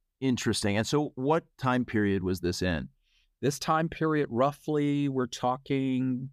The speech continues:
Speaker 2: prior to seventeen seventy-six. So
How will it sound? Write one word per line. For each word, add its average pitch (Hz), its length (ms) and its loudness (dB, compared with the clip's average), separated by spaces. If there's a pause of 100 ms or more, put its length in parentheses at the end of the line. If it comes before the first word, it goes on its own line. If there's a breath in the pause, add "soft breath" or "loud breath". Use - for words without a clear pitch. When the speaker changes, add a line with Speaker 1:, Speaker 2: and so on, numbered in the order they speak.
(240)
Speaker 2:
prior 131 380 4
to 117 240 0
seventeen 113 680 0
seventy-six. 92 1120 -2 (140)
So 90 500 -2